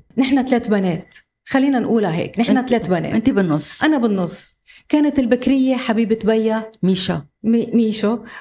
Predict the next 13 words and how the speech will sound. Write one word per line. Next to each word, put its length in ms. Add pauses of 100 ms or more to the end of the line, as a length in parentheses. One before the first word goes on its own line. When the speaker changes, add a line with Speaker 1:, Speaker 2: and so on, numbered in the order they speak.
(140)
Speaker 1:
والصغيرة 1120
باسكال 580
حبيبة 400 (100)
أمها. 320 (460)
فالنص 760 (220)
<laughs> 380
طالع 540 (360)
لا 160
من 180
فوق 560
ولا 260
من 120
تحت، 500